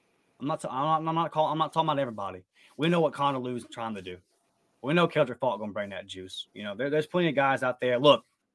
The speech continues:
Eugene Asante had a very, very, very, very, very bad first quarter. Um, one, he turned around, had a, he played great the rest of the game. But two,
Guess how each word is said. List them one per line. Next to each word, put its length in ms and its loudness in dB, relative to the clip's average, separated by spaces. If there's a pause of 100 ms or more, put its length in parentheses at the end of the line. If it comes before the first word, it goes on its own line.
(500)
Eugene 260 4
Asante 420 6
had 120 6
a 40 4
very, 220 6
very, 200 6
very, 200 6
very, 180 4
very 340 6
bad 280 4
first 220 -4
quarter. 340 -2 (380)
Um, 360 -4
one, 280 6
he 60 2
turned 220 2
around, 220 2
had 120 0
a, 60 -6
he 120 -6
played 220 0
great 160 4
the 60 -6
rest 180 -2
of 40 -4
the 60 -6
game. 300 0
But 160 -8
two, 380 6